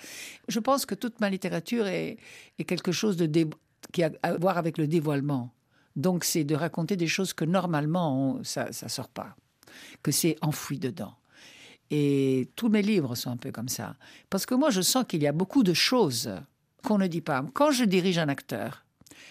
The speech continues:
je lui dis tout, tout le temps, « Là, c'est les lignes que j'ai écrites. Mais je veux pas savoir ça. Pense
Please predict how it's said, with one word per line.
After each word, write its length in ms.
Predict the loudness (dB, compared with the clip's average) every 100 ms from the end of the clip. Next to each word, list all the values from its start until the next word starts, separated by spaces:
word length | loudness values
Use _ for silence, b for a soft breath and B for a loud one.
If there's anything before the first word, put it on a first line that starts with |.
| B
je 120 | 2
lui 160 | 4
dis 160 | 4 2
tout, 160 | 2 -4
tout 200 | 0 -2
le 40 |
temps, « 300 | 0 -2 0
Là, 160 | 4 4
c'est 180 | 4 4
les 100 | 4
lignes 280 | 4 4 4
que 140 | 0
j'ai 180 | 0 -2
écrites. 440 | -4 -6 -4 -6 -10 b b
Mais 120 | 2
je 100 | 4
veux 140 | 4 4
pas 180 | 2
savoir 360 | 2 0 -2 -4
ça. 280 | -4 -4 -6 b b b
Pense 540 | 4 4 4 2 -2